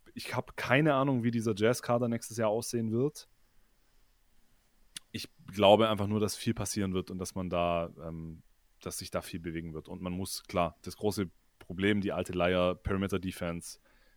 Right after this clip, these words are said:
Wenn Royce O'Neal dein bester Flügelverteidiger ist, dann wirst du in den Playoffs einfach nicht viel gewinnen. So. Und dann kommt natürlich noch die Komponente dazu, Rudy Gobert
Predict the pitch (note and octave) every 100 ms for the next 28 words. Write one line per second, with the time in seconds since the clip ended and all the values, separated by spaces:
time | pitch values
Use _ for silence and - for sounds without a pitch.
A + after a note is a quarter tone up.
0 | _ D#2+ F#2+ G#2+ G#2 F#2 G2 G2+ - G#2
1 | G2+ G#2 F#2+ F2+ F#2 - F#2+ F#2+ F#2 -
2 | - F2+ F2 E2 E2+ - D#2+ E2+ E2+ _
3 | _ _ E2+ D#2+ F2 - G2 F2 E2+ -
4 | E2 - - E2 D#2+ D#2+ - - - E2+
5 | E2 E2 D#2 - _ _ _ - C#2+ _
6 | _ - E2 - F#2 F#2+ A2 - A#2+ C#3
7 | D3+ D3+ C3 - A#2+ A#2 A#2 A2 G2+ G#2+
8 | G2+ F#2+ F2+ E2+ G#2